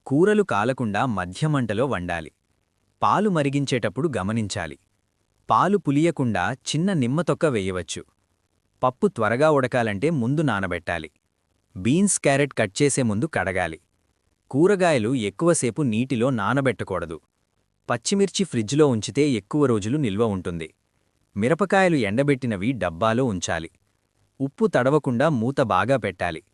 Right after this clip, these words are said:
చక్కెర డబ్బాలో కొన్ని బియ్యం గింజలు వెయ్యాలి. బియ్యం డబ్బాలో ఎండిన మిరపకాయ పెట్టాలి. వంటపాత్రలు వాడిన వెంటనే కడగాలి. పాన్ కాలితే ఉప్పుతో రుద్దాలి. నూనె మచ్చలపై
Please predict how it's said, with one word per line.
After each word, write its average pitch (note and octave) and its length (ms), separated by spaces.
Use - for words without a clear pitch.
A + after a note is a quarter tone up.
చక్కెర G3 340
డబ్బాలో A#2+ 440
కొన్ని B2 260
బియ్యం G2+ 360
గింజలు A#2+ 320
వెయ్యాలి. F2+ 440
బియ్యం D#3 400
డబ్బాలో A#2 420
ఎండిన C#3 300
మిరపకాయ A#2+ 520
పెట్టాలి. E2+ 460
వంటపాత్రలు E3 720
వాడిన C3 420
వెంటనే B2 360
కడగాలి. F2+ 460
పాన్ E3 280
కాలితే A#2+ 460
ఉప్పుతో D3+ 440
రుద్దాలి. F2+ 440
నూనె C#3+ 320
మచ్చలపై C3+ 500